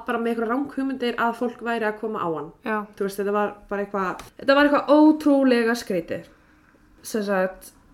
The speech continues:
Speaker 1: hann líka átti það til að segja við nágrannana að börnin hans væri ekki börnin hans og að þessi fjölskylda væri ekkert skyld honum og að hann væri einhver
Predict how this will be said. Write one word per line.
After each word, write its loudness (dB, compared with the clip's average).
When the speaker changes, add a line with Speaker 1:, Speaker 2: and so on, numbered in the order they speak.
Speaker 1:
hann -2
líka 4
átti 2
það -2
til 2
að -4
segja -2
við 2
nágrannana -4
að -6
börnin -4
hans -6
væri -2
ekki -10
börnin -6
hans -10
og 0
að -6
þessi -4
fjölskylda -4
væri -2
ekkert -8
skyld -6
honum -8
og 0
að 0
hann -4
væri 0
einhver -4